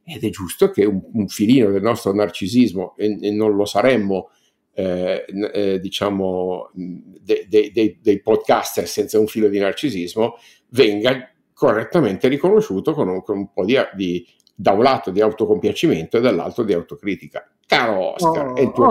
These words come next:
Speaker 1: compleanno, è giusto che facciamo anche questi
Speaker 2: <laughs>
Speaker 1: discorsi, no?
Speaker 2: Eh, viva le lite. Renato.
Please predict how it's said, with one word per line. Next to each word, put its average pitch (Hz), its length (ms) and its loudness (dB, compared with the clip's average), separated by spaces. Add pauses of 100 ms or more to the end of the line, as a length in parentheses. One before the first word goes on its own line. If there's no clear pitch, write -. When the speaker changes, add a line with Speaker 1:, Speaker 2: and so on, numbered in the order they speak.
Speaker 1:
compleanno, 185 840 4
è 123 140 0
giusto 104 360 0
che 120 460 2
facciamo - 400 -2
anche 311 220 4
questi 320 260 2
Speaker 2:
<laughs> 294 60 6
Speaker 1:
discorsi, - 560 -4
no? - 180 -6
Speaker 2:
Eh, 214 640 0 (180)
viva 269 280 4
le 233 120 4
lite. 170 260 0
Renato. 190 540 0